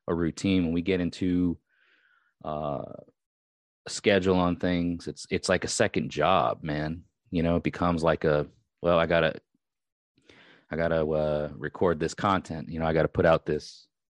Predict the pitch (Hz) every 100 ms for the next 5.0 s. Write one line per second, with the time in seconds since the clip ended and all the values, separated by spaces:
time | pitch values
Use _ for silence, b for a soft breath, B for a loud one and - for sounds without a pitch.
0 | _ _ _ _ _ _ _ _ b b
1 | b b 82 69 67 71 101 92 78 76
2 | 73 _ _ - 76 78 76 92 85 78
3 | 73 - 90 85 - 78 76 76 73 80
4 | 78 80 82 78 78 78 76 85 80